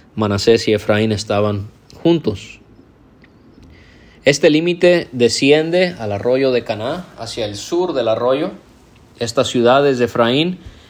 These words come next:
están entre las ciudades de Manasés, y el límite de Manasés es desde el norte del mismo arroyo, y sus salidas son al mar. La descripción de la tierra de Manasés que se está dando aquí es la costa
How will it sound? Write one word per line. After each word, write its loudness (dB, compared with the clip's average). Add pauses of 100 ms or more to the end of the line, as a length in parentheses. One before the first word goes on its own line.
(140)
están 0
entre 2
las 2
ciudades 4
de 0
Manasés, 2
y 0
el 2
límite 0
de 2
Manasés 0
es 2
desde 4
el -2
norte 2
del 4
mismo 0
arroyo, 4
y 0
sus -8
salidas 0
son -4
al -6
mar. -4 (1400)
La 2
descripción 2
de 4
la 4
tierra 4
de 0
Manasés -4
que -8
se -10
está 2
dando 2
aquí 2
es 2
la 0
costa 2